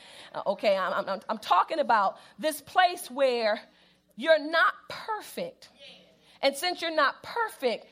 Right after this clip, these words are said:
you are going to do some things that are contrary to the word of God. You're not perfect.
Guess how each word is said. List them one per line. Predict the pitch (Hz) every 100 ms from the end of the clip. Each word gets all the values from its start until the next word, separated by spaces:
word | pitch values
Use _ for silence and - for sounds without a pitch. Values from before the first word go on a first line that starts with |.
| _
you | - 339 330
are | 254 226
going | 175 285 269 262
to | 247
do | 190 269
some | 233 - 226 214
things | 233 185 - 151 - - _ _ 233 254 -
that | 247
are | 214
contrary | 208 - 262 226 220 202 165 160 165 _ -
to | -
the | 202 185
word | 190 165
of | 185
God. | 185 - - - _ 254 247 254 - _ _ _ _ _
You're | 214
not | 196 165
perfect. | - 240 190 - -